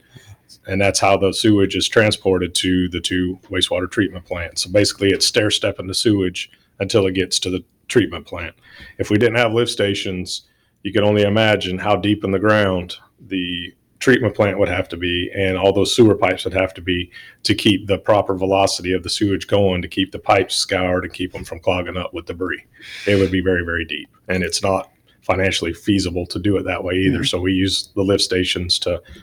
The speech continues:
Speaker 1: pump it up to another high point and send it on. But as far as the fatbergs go, everything that goes into your, down your toilet, down your kitchen drains, um,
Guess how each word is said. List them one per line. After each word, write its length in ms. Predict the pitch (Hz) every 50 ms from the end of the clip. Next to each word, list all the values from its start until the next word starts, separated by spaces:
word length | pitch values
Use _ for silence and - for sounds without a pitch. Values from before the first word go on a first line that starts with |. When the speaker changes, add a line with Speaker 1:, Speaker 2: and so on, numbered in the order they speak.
| - - -
Speaker 1:
pump 180 | 110 98 95
it 60 | 101 95
up 160 | 92 - -
to 100 | - 95
another 260 | 92 92 90 92 90
high 180 | 98 90 92 92
point 320 | - - 90 87 - -
and 100 | 92 90
send 240 | - 95 85 85 87
it 80 | 87
on. 200 | 90 82 82 92 - _ _ _ _ - - - - - _ -
But 300 | 107 107 101 98 101 - _ - - - - _
as 80 | - -
far 180 | 123 123 127
as 100 | 113 92
the 40 | 104
fatbergs 640 | - - 143 139 143 - 104 107 107 95 90 98 101
go, 300 | 104 98 98 95 95 - - - - _ _ _ _ _ -
everything 440 | 113 120 127 123 127 143 135 135
that 120 | 123 - -
goes 300 | 120 117 120 113 107 117
into 340 | 113 117 117 107 - 123 110
your, 600 | 113 113 110 110 110 110 107 104 104 101 - - - - -
down 220 | 110 113 113 113
your 100 | 117 110
toilet, 480 | - - 110 110 107 107 107 107 110 - - _ _ _ _ _ _ -
down 240 | 95 107 104 110 110
your 100 | 101 -
kitchen 320 | - 113 110 110 - 113
drains, 1000 | 107 104 104 107 107 104 101 101 101 98 98 98 101 - - - - - - - _ _ _ _ _ _ _ _ _ -
um, 560 | 95 95 92 90 90 92 90 87 87 90